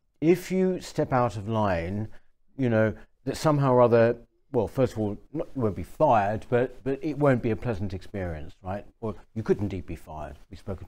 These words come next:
to a lot of people, uh, um, who have indeed experienced that. But whether it's museums or academia, all of these areas,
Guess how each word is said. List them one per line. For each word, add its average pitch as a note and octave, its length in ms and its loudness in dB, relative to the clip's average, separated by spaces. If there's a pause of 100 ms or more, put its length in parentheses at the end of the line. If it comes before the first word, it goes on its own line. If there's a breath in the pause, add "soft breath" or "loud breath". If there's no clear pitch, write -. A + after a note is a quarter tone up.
to A2 60 -8
a - 420 -8
lot A2+ 80 0
of - 60 -4
people, F2 460 -10
uh, F#2 180 -8
um, F2 500 -6 (340)
who G2 120 -6
have G#2+ 200 -6
indeed E2+ 320 -10 (240)
experienced G2 560 -2
that. D#2 220 -10 (340 soft breath)
But - 180 2 (580)
whether G2+ 220 -2
it's - 180 -10
museums C#3 840 -2
or G2 280 -6
academia, A#2+ 880 -2
all C3+ 300 -2
of C3+ 80 -6
these A2+ 180 -2
areas, F#2 300 0